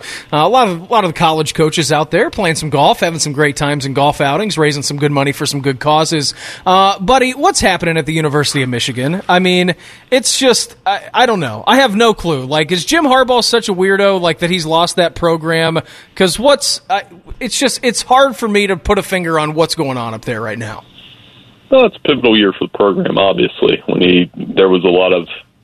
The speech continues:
Speaker 2: thought that last year might have been his last year, takes a pay cut, comes into this year.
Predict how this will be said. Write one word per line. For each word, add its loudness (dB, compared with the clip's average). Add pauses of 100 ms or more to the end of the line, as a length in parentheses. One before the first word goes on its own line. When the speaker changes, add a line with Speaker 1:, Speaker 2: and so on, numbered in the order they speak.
(100)
Speaker 2:
thought 0 (220)
that 0
last 0
year -2
might 2
have 0
been 2
his 0
last 0
year, 2 (520)
takes -2
a -4
pay 2
cut, 0
comes -4
into 0
this 2
year. 4